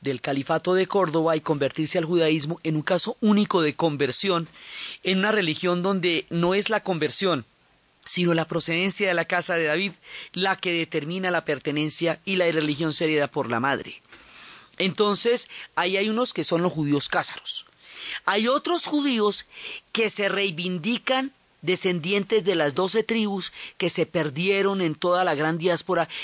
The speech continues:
y que estaban en el Cáucaso desde las épocas de Nabucodonosor, o sea, en tiempos de la antigüedad. Hay una cantidad de diferentes asentamientos judíos,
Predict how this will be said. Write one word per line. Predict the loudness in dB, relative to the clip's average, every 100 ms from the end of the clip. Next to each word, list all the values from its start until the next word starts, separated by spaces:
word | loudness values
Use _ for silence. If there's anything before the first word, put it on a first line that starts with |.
| -12
y | -8 -2
que | 0
estaban | 0 0 0 0 -2 -2
en | -2
el | -2 0
Cáucaso | 0 0 0 0 0
desde | 0 0
las | -2 -2
épocas | -4 -4 -2 0
de | 0 -2
Nabucodonosor, | 0 0 0 -4 -4 -2 -2 -2 -4 0 0
o | -2 -16 -20 _ -20 -18 -8
sea, | -2 0 0
en | 0 -2
tiempos | 0 0 0 0 0
de | 0
la | -2
antigüedad. | -4 -4 -2 0 2 0 -2 -14 _ _ -20 -20 -20 -20 -16 -14 -10 -8
Hay | -2 0 2
una | 2 0
cantidad | 0 0 -2 -2 0 2
de | 2
diferentes | 0 0 0 0 0 0 0
asentamientos | 0 2 0 0 0 2 2 2 0 -2
judíos, | -2 0 2 2 2 0 -6